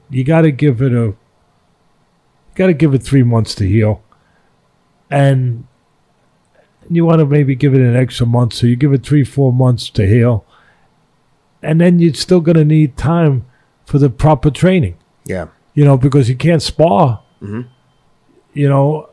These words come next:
Speaker 1: I mean, you could put a special mask on there, but you really don't want any pressure on that. So if you're doing it right, you're not gonna be able to spar, you know, until you give it three, four months to heal. So you're gonna need a,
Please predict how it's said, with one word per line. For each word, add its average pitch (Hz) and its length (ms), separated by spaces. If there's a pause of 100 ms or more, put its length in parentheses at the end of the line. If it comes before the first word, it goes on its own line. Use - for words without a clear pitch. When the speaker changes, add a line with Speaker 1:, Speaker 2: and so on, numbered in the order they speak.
(120)
Speaker 1:
I 135 80
mean, 139 220
you 135 100
could 123 180
put 156 140
a 135 80
special 139 400
mask 123 400
on 123 180
there, 127 360 (400)
but 127 340
you 156 180
really 180 240
don't 143 160
want 127 180
any 113 160
pressure 113 400
on 104 140
that. 110 260 (300)
So 139 420 (360)
if 131 200
you're 156 80
doing 180 240
it 156 60
right, 139 380
you're 131 120
not 143 160
gonna 139 160
be 127 140
able 127 140
to 113 120
spar, 135 580 (640)
you 120 120
know, 127 240
until 127 380
you 120 80
give 117 200
it 117 140
three, 131 200
four 131 340
months 117 340
to 107 140
heal. 139 280
So 160 140
you're 156 180
gonna 156 200
need 160 260
a, 135 100